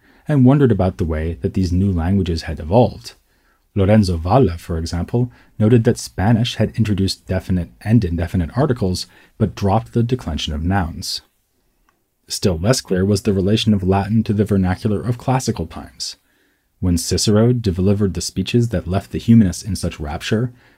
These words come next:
would the average Roman even have been able to understand him?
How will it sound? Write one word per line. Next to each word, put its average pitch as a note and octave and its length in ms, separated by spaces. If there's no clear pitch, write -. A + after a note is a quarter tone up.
would G#2+ 160
the F#2 120
average F2 280
Roman G2 460
even A2+ 240
have G2+ 160
been F#2 120
able E2+ 200
to F2+ 120
understand D#2 520
him? D#3 220